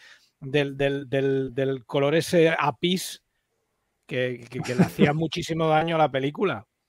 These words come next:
y, y luce de otra manera. Parece una tontería, pero no lo es. Han quitado la escena de,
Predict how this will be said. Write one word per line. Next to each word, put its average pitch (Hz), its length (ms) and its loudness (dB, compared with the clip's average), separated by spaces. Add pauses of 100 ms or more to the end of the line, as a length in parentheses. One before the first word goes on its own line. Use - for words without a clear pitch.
(160)
y, 113 240 -6
y 135 180 -4
luce 139 300 -2
de 160 100 2
otra 170 180 -2
manera. 151 380 -4
Parece 127 260 -6
una 147 120 -6
tontería, 147 400 0
pero 139 140 0
no 131 120 -2
lo 131 60 2
es. 170 200 -2 (200)
Han 131 100 -12
quitado 139 260 0
la 147 100 4
escena 147 400 0
de, 131 500 -2